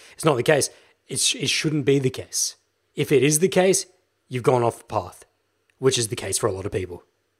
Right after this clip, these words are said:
Isn't that interesting? So there's that, but also to your,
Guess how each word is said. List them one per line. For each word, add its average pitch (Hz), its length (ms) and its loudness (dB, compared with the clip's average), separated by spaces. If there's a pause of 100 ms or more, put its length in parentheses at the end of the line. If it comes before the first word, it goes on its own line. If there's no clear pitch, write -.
(720)
Isn't 120 160 -4
that 101 120 -4
interesting? 92 400 -6 (1000)
So - 160 2
there's 135 160 2
that, 127 280 2 (480)
but 160 120 2
also 160 280 6
to 151 200 2
your, 135 920 4